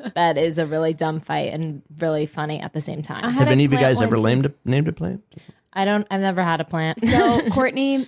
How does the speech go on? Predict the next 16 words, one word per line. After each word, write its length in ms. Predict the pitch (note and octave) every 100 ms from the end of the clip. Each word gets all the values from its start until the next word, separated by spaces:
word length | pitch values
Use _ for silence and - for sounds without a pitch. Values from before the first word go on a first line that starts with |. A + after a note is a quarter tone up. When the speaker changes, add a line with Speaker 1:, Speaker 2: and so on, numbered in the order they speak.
| -
Speaker 2:
you 140 | A#3+
know, 120 | A3+ G#3
Courtney 280 | A3+ G3+
Matthews, 560 | G3+ F#3 F#3+ G#3 G3+ G3
my 200 | G3 F#3 -
photographer 540 | - G3 F#3+ F#3+ F#3+ F#3+
for 120 | G3
Graceway, 540 | F#3+ F#3 F#3+ G3 F#3 G3 _ _ _
she 500 | - - C4 C#4 D4
actually, 600 | - A#3 - C#4 B3+ A#3+ - _ _ _
um, 340 | A#3 A3 G3 -
names 460 | A#3 A3+ G#3+ A#3 A#3
her 120 | A#3+
plants 560 | G#3+ A3 G#3 A#3 - - -
over 260 | G#3+ G#3+
people, 460 | G#3 A3+ G#3 G3+